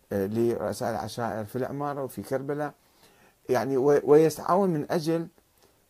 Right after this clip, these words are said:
آه، فرض القانون، سيادة القانون،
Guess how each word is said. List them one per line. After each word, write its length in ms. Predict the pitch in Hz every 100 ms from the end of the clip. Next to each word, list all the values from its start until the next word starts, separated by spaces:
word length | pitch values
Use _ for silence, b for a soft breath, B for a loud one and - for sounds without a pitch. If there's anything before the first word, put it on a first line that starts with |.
| _ -
آه، 220 | 117 120
فرض 380 | 120 156 175 156
القانون، 600 | 147 - 123 127 127 104
سيادة 420 | - 120 135 123 110
القانون، 600 | 107 110 113 139 147